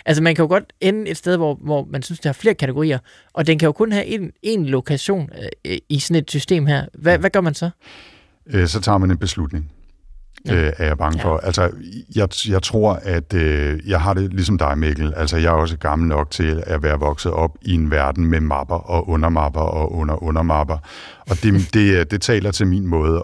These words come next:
Speaker 2: at, at tænke på. Øh, jeg bruger også, øh, tjenester, blandt andet sådan nogle læs senere artikler, jeg finder på nettet, tjenester, som bruger tags i stedet for mapper.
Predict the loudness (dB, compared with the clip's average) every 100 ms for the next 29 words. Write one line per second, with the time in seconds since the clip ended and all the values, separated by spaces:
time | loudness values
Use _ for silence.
0 | -2 0 0 -2 -4 -2 -2 -2 -2 -4
1 | -8 -20 -20 -20 -4 2 2 2 0 4
2 | 4 4 2 0 0 0 -4 -6 -4 -4
3 | -4 -8 -4 -6 -4 -4 -2 -2 -4 -6
4 | -8 -2 -2 -2 -2 0 2 2 2 0
5 | -4 -4 -2 0 0 0 -4 -2 -2 0
6 | -2 -2 0 -2 0 -2 0 0 0 0
7 | 0 0 -2 -8 -6 -2 0 -2 0 2
8 | 2 -2 -4